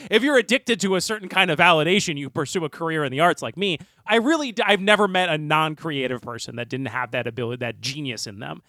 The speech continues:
So, like, I, I get on my hobby horse all the time about, um, Ratatouille, which is a great movie, but I really disagree with, like, this, like, well, s-, you know, like,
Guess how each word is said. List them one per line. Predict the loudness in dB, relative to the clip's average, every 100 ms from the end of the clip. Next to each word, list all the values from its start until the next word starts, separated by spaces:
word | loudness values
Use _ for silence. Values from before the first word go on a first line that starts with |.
| _ _
So, | 0
like, | 0
I, | 2 0 -2
I |
get | -4 0
on | 0 2
my | 0
hobby | 0 -2 -2
horse | -4 -4 -4
all | -6 -6
the | -8
time | -10 -8
about, | -10 -8 -8 -10 -10
um, | -10 -8
Ratatouille, | -4 -2 -2 -6 -8 -8 -10
which | -10 -8
is | -10
a |
great | -6 -6 -6
movie, | -8 -8 -10
but | -10 -10
I | -6
really | -8 -6 -6 -6 -8
disagree | -8 -8 -8 -10 -12 -10 -10 -12 _ -10
with, | -4
like, | -4 -4
this, | -8
like, | -6 -4
well, | -4
s-, | -4 -4
you | -4
know, |
like, | -6